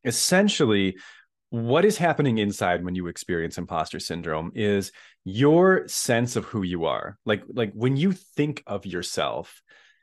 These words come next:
you get this vision in your mind, right? And, and not just physically, you, you picture what you look like physically, but you also think, like,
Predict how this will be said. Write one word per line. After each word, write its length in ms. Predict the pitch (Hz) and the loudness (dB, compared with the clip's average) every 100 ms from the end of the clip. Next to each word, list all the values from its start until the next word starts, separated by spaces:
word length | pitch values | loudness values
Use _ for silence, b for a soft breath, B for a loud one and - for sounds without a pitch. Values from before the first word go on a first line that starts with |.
| _ | _
you 220 | 110 139 | -2 0
get 240 | 127 147 147 | 2 0 2
this 180 | 131 | 0
vision 480 | 107 95 135 107 98 | 0 2 4 4 2
in 140 | 95 87 | 2 0
your 100 | 90 | -2
mind, 420 | 87 82 78 80 | -2 -2 -4 -6
right? 380 | 87 82 85 - | -4 -4 -4 -4
And, 220 | 110 104 | -4 -4
and 320 | 101 95 95 | -4 -4 -2
not 300 | 117 151 170 | 0 0 0
just 320 | 160 131 - | -2 -6 -6
physically, 640 | 135 127 95 - - - 120 | 2 2 2 -6 -10 -10 -6
you, 140 | 117 | -2
you 160 | 110 117 | -2 -4
picture 340 | 120 202 - | 0 0 2
what 220 | 123 98 98 | 2 2 -2
you 80 | |
look 180 | 87 82 | -6 -4
like 160 | 78 - | -6 -4
physically, 400 | 87 85 - 95 | -6 -6 -2 0
but 220 | 98 - | 0 2
you 100 | 131 | 2
also 180 | 165 147 | 2 0
think, 200 | 131 107 | -2 -2
like, 180 | 98 | -4